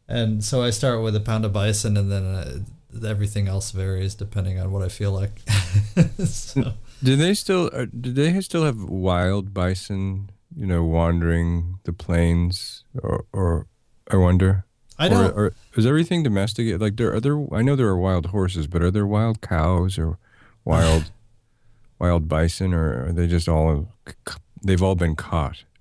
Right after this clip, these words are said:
Speaker 2: Like, I
Speaker 1: I
Speaker 2: always wonder about that.
Speaker 1: I, I don't know. I know when we, like, when we buy bison, they're not, like, running down a wild, you know, the last wild bison on the plains. They're, they're, you know, they're, they, uh,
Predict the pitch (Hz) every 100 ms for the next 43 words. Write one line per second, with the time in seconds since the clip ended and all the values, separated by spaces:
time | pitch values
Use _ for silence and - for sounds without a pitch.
0 | _ 104 90 107 - - 135 117 107 95
1 | 95 78 76 76 73 67 - _ 147 190
2 | - _ _ - 160 196 202 147 151 151
3 | 131 139 156 175 175 160 156 147 143 104
4 | 131 127 135 131 127 117 127 139 120 117
5 | 117 113 113 107 104 - - 127 120 113
6 | 113 101 117 110 104 95 110 107 101 104
7 | 107 101 95 95 92 98 98 90 104 -
8 | 110 98 98 95 98 98 - 98 95 92
9 | 95 101 - 92 92 87 - 98 95 92
10 | 95 - 101 95 90 104 92 87 - -
11 | - _ - 107 95 87 95 85 104 101
12 | 92 87 90